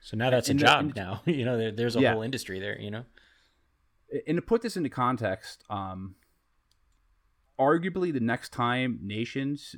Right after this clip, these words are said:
Speaker 2: start creating armies like this, um, after,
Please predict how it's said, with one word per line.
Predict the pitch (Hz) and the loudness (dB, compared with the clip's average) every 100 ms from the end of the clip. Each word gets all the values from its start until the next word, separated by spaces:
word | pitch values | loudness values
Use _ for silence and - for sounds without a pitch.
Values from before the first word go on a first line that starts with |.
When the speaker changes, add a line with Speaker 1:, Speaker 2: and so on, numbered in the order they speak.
| - | -16
Speaker 2:
start | - - 107 101 - _ | -10 2 2 2 -4 _
creating | - 107 107 110 - | -6 -4 -2 -4 -6
armies | 104 107 120 113 | -6 -4 -4 -2
like | 147 143 | -4 -2
this, | 180 175 - - _ _ - | -6 -6 -12 -20 _ _ -16
um, | 95 101 | -10 -10
after, | 120 120 - 135 120 | 0 0 0 2 2